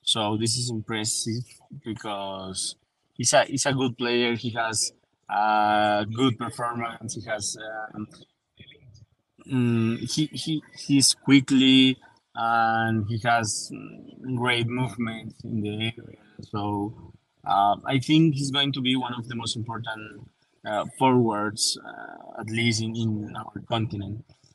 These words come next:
And what I know is that the, the scout of Luis Diaz, uh, and the man Pep, Pep Lijnders sends to,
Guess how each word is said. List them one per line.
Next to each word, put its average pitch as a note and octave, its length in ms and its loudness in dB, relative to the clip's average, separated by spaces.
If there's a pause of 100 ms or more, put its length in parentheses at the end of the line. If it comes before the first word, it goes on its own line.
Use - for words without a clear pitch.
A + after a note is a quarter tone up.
(140)
And C3+ 320 6
what D3+ 160 6
I F3 80 6
know F3 340 4
is D#3+ 180 4
that D3 180 -4
the, C#3 300 -8
the A#2+ 200 -8
scout C3 520 4
of A#2 220 -12
Luis A2+ 220 -2
Diaz, A2+ 500 -2 (480)
uh, G#2 560 0 (220)
and G2+ 540 -6
the G2+ 80 -6
man A2 540 -6 (680)
Pep, A2 160 -6 (300)
Pep A#2 120 -4
Lijnders A2+ 520 2
sends A2 540 -2
to, G#2+ 420 -4